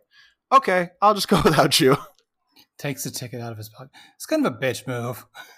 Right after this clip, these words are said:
Speaker 1: Yeah, it's a very bitch move.
Speaker 2: It's like, this dude probably bought your plane. I'm assuming, I think he did say he bought the plane tickets in the hotel, and she's like, "Yeah,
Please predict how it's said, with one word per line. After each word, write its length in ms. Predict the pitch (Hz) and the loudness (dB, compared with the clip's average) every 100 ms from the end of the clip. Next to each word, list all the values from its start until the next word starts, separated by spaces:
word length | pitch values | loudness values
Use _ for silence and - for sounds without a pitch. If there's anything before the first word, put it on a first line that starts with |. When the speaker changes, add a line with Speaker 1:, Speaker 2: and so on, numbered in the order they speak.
| _ _ _ - | _ _ _ -2
Speaker 1:
Yeah, 380 | 415 392 - - - _ _ | 2 2 0 -2 -18 _ _
it's 180 | 339 - | -12 -10
a 40 | 302 | -6
very 220 | 330 349 | -2 -2
bitch 260 | 339 120 - | 0 -2 -2
move. 340 | 143 110 - _ _ _ _ | -2 -2 -6 _ _ _ _
Speaker 2:
It's 60 | - | -6
like, 120 | 185 | -2
this 120 | 214 | -2
dude 240 | 262 277 - | 0 -2 2
probably 260 | 226 214 | 0 0
bought 220 | 170 196 | -2 -2
your 100 | 143 | -4
plane. 220 | - 165 170 | -6 -8 -2
I'm 100 | 160 | -2
assuming, 460 | 156 - 269 254 - | -2 -2 -2 -2 -4
I 80 | |
think 180 | 180 269 | 2 2
he 100 | 269 | 2
did 200 | 226 277 | 2 0
say 380 | - 156 139 - - | 2 0 -2 -10 -12
he 100 | 156 | -2
bought 240 | 180 180 | 0 0
the 60 | - | -2
plane 220 | 170 180 | -2 -2
tickets 480 | 151 120 123 110 - | -2 -4 -6 -8 -6
in 120 | 156 | -4
the 80 | 147 | -2
hotel, 380 | 160 143 156 135 | -2 0 0 0
and 100 | 131 | -2
she's 160 | 139 | -6
like, 220 | 147 143 | -8 -6
"Yeah, 300 | 208 214 196 | -2 0 -2